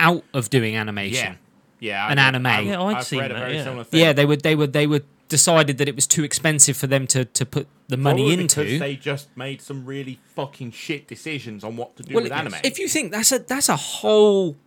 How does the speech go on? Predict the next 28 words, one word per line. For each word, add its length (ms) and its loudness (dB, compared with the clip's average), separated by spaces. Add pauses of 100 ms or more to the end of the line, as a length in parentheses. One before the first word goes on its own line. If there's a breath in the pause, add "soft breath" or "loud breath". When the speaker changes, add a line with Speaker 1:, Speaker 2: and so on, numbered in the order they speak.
(140)
Speaker 1:
different 440 -2 (220)
unit 540 -4
to 120 0
their 240 4
studio, 680 0 (180)
like, 320 -2
'cause 180 0
it's 180 0
a 40 -2
completely 480 -2
different 400 -6
art 280 2
style 680 0
and 180 -8
type 400 -6 (180)
of 180 -8 (100)
filming 680 -2
that 360 -8
they're 200 2
not 220 -2
used 220 -2
to 80 -10
doing. 340 -2
It's 140 -6
different 280 -4
from 120 -4
a 60 -4
cartoon, 600 -2